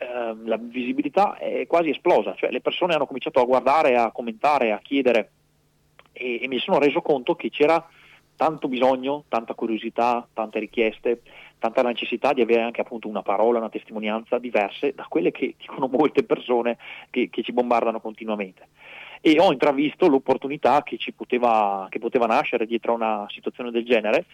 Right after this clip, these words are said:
da, mm, da sviluppare e da, da cercare di, di, di valorizzare.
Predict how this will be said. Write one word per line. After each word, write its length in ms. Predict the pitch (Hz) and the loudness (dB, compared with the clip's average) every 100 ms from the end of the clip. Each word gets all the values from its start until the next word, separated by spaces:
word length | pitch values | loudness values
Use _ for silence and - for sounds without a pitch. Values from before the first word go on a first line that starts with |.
| - - | -20 -20
da, 440 | 123 123 139 143 107 | -2 2 4 4 0
mm, 440 | 117 117 107 104 104 101 98 - - | -8 -14 -14 -14 -14 -16 -18 -20 -20
da 140 | - 120 | -4 -2
sviluppare 680 | 135 139 - 127 151 175 131 | -2 -2 0 2 2 2 0
e 40 | |
da, 640 | 120 113 113 113 107 101 98 | 2 4 4 4 2 0 -4
da 100 | 113 | -6
cercare 360 | - 131 147 | -4 0 0
di, 240 | 123 110 107 | 0 -4 -6
di, 140 | 110 | -6
di 100 | 113 | -2
valorizzare. 640 | 110 117 117 117 110 95 | 2 2 2 0 0 0